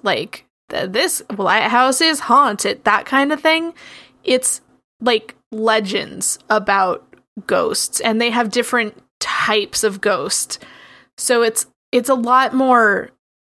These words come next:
theoretical, but also more, like, in-depth.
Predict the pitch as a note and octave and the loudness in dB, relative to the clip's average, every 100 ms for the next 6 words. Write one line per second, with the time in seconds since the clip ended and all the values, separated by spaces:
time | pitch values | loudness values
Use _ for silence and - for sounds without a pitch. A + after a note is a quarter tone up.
0 | - - D4 B3+ G#3+ G#3 D4 F4+ F#4 D#4+ | -8 0 2 4 4 2 2 2 2 2
1 | A#3 - A3+ A#3 D4+ D4 A#3 A3 G#3+ G3 | 0 2 2 2 0 0 0 2 2 0
2 | - F3+ F#3 - G#3+ F#3+ F3+ D#3+ G2 - | -4 -6 -8 -6 -6 -4 -6 -4 -4 -6
3 | - | -16